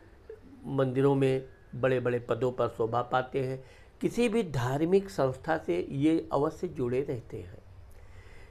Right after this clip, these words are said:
ये विशेषकर गौशाला इत्यादि में भी दान, दान धर्म करते हैं। गाँव, गौओं की सेवा करना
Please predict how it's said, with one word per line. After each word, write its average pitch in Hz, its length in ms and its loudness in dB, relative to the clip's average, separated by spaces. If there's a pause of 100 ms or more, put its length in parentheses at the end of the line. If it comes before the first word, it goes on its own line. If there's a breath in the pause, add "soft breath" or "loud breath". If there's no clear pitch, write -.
(180 soft breath)
ये 170 320 10
विशेषकर 151 680 4 (160)
गौशाला 135 560 6
इत्यादि 127 440 0
में 135 200 2
भी 135 220 -2 (140)
दान, 117 360 -2 (140)
दान 127 280 0
धर्म 123 240 -2
करते 127 360 -2
हैं। 123 360 -8 (500 soft breath)
गाँव, 139 520 8
गौओं 135 320 8
की 139 140 -4
सेवा 123 320 2
करना 123 420 -2